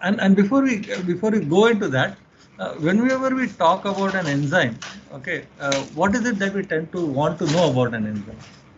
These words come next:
Okay, from a, uh, uh, perspective of a biochemist, uh, one of the things that we want to know about an enzyme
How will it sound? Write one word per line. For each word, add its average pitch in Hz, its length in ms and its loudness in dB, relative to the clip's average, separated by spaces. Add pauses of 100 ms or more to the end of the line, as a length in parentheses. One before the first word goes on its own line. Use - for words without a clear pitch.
(200)
Okay, 151 220 -8 (200)
from 202 280 4
a, 240 260 4 (100)
uh, 147 360 0 (420)
uh, 147 240 0 (180)
perspective 196 520 2
of 170 140 -2
a 180 60 -8
biochemist, 139 720 0 (520)
uh, 151 100 -4
one 165 200 4
of 247 80 2
the 240 100 2
things 196 540 -2
that 165 160 -6
we 175 80 -4
want 160 240 0
to 175 60 -8
know 160 140 -2
about 160 220 0
an 151 120 0
enzyme 143 420 2